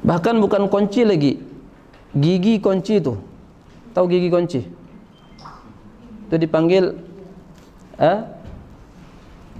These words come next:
Kunci biasanya dia ada tajam-tajam, kan? Itu yang dipanggil asnan, ya. Itu dipanggil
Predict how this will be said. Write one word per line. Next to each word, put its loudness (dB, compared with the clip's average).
Kunci 0
biasanya 2
dia 2
ada -2
tajam-tajam, 0
kan? -4
Itu -2
yang 2
dipanggil 0
asnan, 2
ya. -12
Itu 0
dipanggil 2